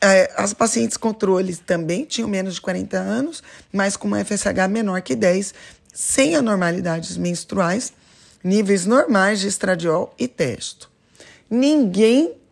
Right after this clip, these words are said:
no estudo poderia ter usado antibiótico ou probióticos nos últimos três meses, pra que não houvesse influência, né, do uso aí de antibióticos e probióticos na, nos níveis hormonais dessas mulheres.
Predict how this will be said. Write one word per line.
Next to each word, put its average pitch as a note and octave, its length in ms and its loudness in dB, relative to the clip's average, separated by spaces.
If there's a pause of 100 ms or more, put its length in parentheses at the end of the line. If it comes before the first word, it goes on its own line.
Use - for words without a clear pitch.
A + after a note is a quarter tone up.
(220)
no F3+ 200 0
estudo G3+ 460 0
poderia G3+ 400 2
ter F#3 220 -4
usado E3+ 320 -2
antibiótico F#3 840 -4
ou C#4 220 2
probióticos F#3+ 840 -2
nos F#3+ 200 -8
últimos F#3+ 340 -8
três G3 300 -6
meses, - 420 -10 (360)
pra A3 100 -2
que A3+ 160 0
não C4 160 4
houvesse B3 680 0
influência, F#3 800 -4 (760)
né, F#3+ 180 6
do F#3+ 140 4
uso G#3+ 400 4
aí F#3+ 320 2 (640)
de E3+ 180 4
antibióticos F3 840 2
e G3 40 0
probióticos G3 800 0
na, B3 280 0 (100)
nos A#3 220 0
níveis A3 480 2
hormonais F3 540 -4
dessas D#3+ 340 -4
mulheres. - 460 -10